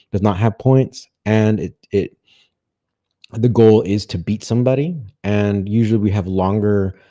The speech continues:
like, say in our Catch Wrestling Alliance events, we usually have a twenty-minute time limit. Um, so you have the opportunity to use real catch wrestling strategy where you actually can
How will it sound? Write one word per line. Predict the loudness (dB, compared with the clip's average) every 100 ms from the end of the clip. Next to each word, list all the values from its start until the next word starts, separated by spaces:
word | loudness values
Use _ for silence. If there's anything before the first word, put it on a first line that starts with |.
| _ -12
like, | -2
say | 2
in | 2
our | 2 0 0 -2 -8
Catch | -6 -4
Wrestling | -4 -4
Alliance | -4 -2 -2 -6
events, | -8 -4 -2 -2
we | -4
usually | -4 -2
have | -4
a | -6
twenty-minute | -8 -4 -2 -2 -2 -4 -6
time | -8 -4 -2
limit. | 0 -2 -4 _ _ _ _ _ _ -6
Um, | -2 -2 -4 -8 -14 _ _
so | -8 0 0
you | 0 -2
have | -4 -6 -4 -2 -2
the | -4 -8 -10
opportunity | -10 -10 -8 -4 -4 -4 -6
to | -8 -10
use | -6 -2 0 0 0 -4 -14 _ -2
real | 2 4 2
catch | -2 -6 -4
wrestling | -6 -6 -8
strategy | -8 -6 -2 -2 -2 -6 -8
where | -6 -6
you | -4
actually | -4 -6 -8 -6 -4 -4
can | -6 -8 -6 -6